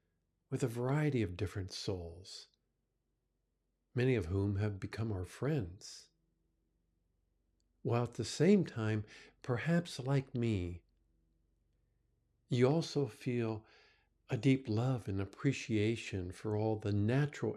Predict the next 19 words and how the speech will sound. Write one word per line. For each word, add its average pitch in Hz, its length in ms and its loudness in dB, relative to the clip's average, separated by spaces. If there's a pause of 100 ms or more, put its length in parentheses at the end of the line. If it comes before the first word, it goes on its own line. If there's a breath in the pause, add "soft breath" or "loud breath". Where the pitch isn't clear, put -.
elements 98 460 -4
here 104 220 -2
on 95 160 -6
Earth. 92 260 -6 (2000)
Because 117 320 -2
the 110 100 -8
beauty 113 580 2
of 95 120 -4
this 113 240 -4
planet 113 680 -6 (760 soft breath)
is 107 320 -2
truly 131 560 2
extraordinary. 104 1000 -2 (2500)
It 139 140 0
can 160 160 4
break 139 340 2
the 113 80 -4
human 107 380 0
heart 104 540 -8